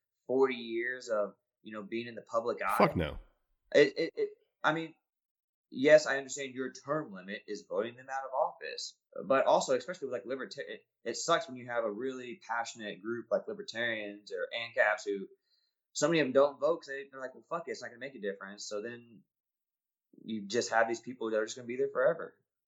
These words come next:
Speaker 1: They, and they sit in office. There's no selfishness. You know what? Get rid of it. Get rid of, get rid of all pay. It never happened. Get rid of all pay. Give term limits. Make it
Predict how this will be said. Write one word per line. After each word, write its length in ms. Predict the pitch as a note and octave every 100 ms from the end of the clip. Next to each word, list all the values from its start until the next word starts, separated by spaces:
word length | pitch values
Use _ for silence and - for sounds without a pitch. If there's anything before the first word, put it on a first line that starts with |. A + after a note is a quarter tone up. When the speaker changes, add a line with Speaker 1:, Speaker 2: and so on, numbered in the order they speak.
| -
Speaker 1:
They, 160 | G#2 G2+ - G#2
and 120 | G#2+
they 140 | G#2
sit 240 | - A#2 A#2+
in 60 | - A2+
office. 400 | - B2 - - _ _ -
There's 220 | C3 C#3+
no 100 | F#3
selfishness. 560 | F#3+ F#3+ F#3+ - G2+ -
You 100 | F3
know 60 | G#3+
what? 60 | G#3 _ _ _ _ _ _ _ _
Get 160 | A#2 E3
rid 120 | G#3
of 60 | A3
it. 140 | F#2 -
Get 140 | C#3 E3
rid 160 | E3+ E3+
of, 60 | - -
get 120 | E3+ F#3+
rid 100 | F#3
of 60 | -
all 240 | A#2+ A#2 -
pay. 140 | C#3+
It 120 | -
never 180 | A#2+ G2+
happened. 260 | A#2 D3 G#2+
Get 120 | C#3+
rid 100 | E3
of 80 | C#3+
all 200 | A#2+ -
pay. 120 | F#2+ - _ _ _
Give 180 | C3+ C#3+ -
term 240 | B2 A#2+
limits. 380 | A#2 A2+ A2+ - _ _ _ _ _
Make 280 | A#2+ C#3 C#3+
it 220 | D3 C#3